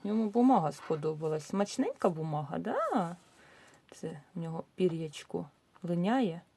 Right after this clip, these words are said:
Тобто такі колодочки в нього, він дуже полюбляє, коли його чешуть.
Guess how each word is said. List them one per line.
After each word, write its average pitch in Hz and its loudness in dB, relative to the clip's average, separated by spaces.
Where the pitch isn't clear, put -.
Тобто - -20
такі 170 -14
колодочки 160 -2
в 160 -4
нього, 160 -10
він 165 -10
дуже 170 -10
полюбляє, 170 -6
коли 165 -8
його 165 -10
чешуть. - -12